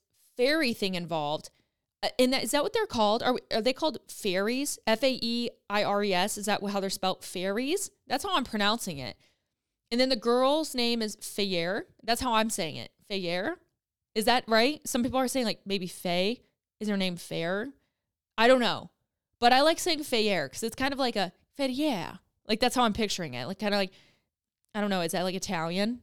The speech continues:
I'm not sure. Regardless, fast forward, she ends up being approached and they're like, "Hey, we gotta take you away now because you fucking killed our friend." Lo and behold, the wolf that she ended up killing was actually a fae.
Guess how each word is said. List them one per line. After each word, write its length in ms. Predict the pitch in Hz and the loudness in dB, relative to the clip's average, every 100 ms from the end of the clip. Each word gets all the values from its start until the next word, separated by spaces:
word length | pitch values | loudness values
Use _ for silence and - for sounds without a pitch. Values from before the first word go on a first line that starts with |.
| _ | _
I'm 100 | 196 | -4
not 140 | 196 160 | -2 -2
sure. 240 | 160 - - _ _ _ _ _ _ _ | -6 -8 -14 _ _ _ _ _ _ _
Regardless, 480 | 226 208 190 175 180 | -4 2 2 0 -2
fast 280 | 226 226 - | 2 2 2
forward, 320 | 190 175 165 - - - _ - | 0 0 -2 -6 -20 -20 _ -6
she 220 | - 247 | 0 2
ends 160 | 240 | 2
up 180 | 247 - | 2 0
being 440 | 233 214 208 202 - _ _ _ - | 0 2 2 0 -4 _ _ _ -12
approached 640 | 196 214 185 185 - - _ _ _ _ | -4 2 4 4 -2 -6 _ _ _ _
and 160 | 214 214 | 0 2
they're 120 | 196 | 4
like, 160 | 190 190 | 4 2
"Hey, 160 | 214 | 2
we 100 | 196 | 2
gotta 160 | 196 185 | 2 0
take 260 | - 220 214 | 0 -2 0
you 80 | |
away 280 | 190 185 190 | 0 4 4
now 180 | 185 160 | 2 -2
because 320 | 160 180 175 | -4 -6 -4
you 80 | 190 | -4
fucking 340 | - 190 190 | -2 -2 -2
killed 220 | 185 175 165 | -6 -4 -4
our 80 | |
friend." 400 | 160 156 123 - - _ _ _ _ _ _ - | -6 -6 -8 -10 -18 _ _ _ _ _ _ 0
Lo 180 | 233 | 2
and 80 | 226 | 2
behold, 640 | 202 190 220 220 202 185 - _ _ _ _ _ - | 2 0 4 4 4 0 -8 _ _ _ _ _ -10
the 400 | 185 190 180 165 _ _ 165 _ | 0 4 4 2 _ _ _ _
wolf 500 | 202 269 220 202 - | 2 6 6 6 2
that 120 | 202 | 0
she 140 | - | 0
ended 140 | 202 190 | 0 -2
up 80 | 185 | -4
killing 260 | 202 196 | -2 -2
was 120 | 190 | -2
actually 420 | 190 185 - 196 170 | -2 -2 -2 -2 -2
a 60 | |
fae. 460 | 170 180 156 147 | -2 -4 -4 -4